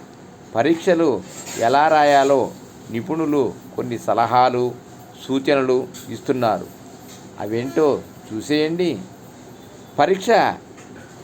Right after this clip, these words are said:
ఎలా రాయాలంట? పరీక్షలు రాసే ముందు రాత్రింబవళ్ళు కష్టపడి చదివినవన్నీ గుర్తుండాలంటే ఒక్కసారి రాసి చూసుకోవాలి. ఇలా రాయడం వల్ల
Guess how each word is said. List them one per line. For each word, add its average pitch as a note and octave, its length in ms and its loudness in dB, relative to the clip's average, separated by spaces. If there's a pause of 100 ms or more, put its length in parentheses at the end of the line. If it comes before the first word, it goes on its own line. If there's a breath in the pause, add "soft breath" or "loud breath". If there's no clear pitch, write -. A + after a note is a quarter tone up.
(120)
ఎలా C#3 320 4
రాయాలంట? C#3+ 840 4 (1120)
పరీక్షలు D3 380 0
రాసే E3 360 4
ముందు D3+ 480 0 (400)
రాత్రింబవళ్ళు D#3 840 2
కష్టపడి B2 800 0 (360)
చదివినవన్నీ C#3+ 920 -2 (380)
గుర్తుండాలంటే B2 1000 0 (380)
ఒక్కసారి A2+ 800 0 (440)
రాసి A2+ 540 -2 (280)
చూసుకోవాలి. A2 720 -2 (540)
ఇలా D3 240 2
రాయడం E3 480 2
వల్ల C#3+ 480 2